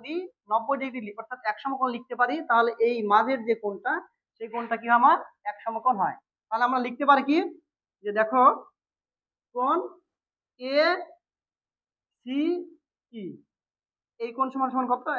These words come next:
এক সমকোণ। তাহলে এই কোণ সমান কত পাইলাম আমরা, এক সমকোণ। যদি এটা এক সমকোণ হয়, তাহলে এ সি ই, এই ত্রিভুজটা কি হবে আমার, সমকোণী ত্রিভুজ হবে। তাহলে লিখা যায় কি, অতএব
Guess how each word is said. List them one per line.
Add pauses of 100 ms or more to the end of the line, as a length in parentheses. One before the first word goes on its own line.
(120)
এক
সমকোণ। (840)
তাহলে
এই
কোণ
সমান
কত
পাইলাম
আমরা, (120)
এক
সমকোণ।
যদি (140)
এটা (200)
এক (100)
সমকোণ
হয়, (260)
তাহলে (260)
এ (340)
সি
ই, (200)
এই
ত্রিভুজটা
কি
হবে
আমার, (1200)
সমকোণী
ত্রিভুজ
হবে। (140)
তাহলে
লিখা
যায়
কি,
অতএব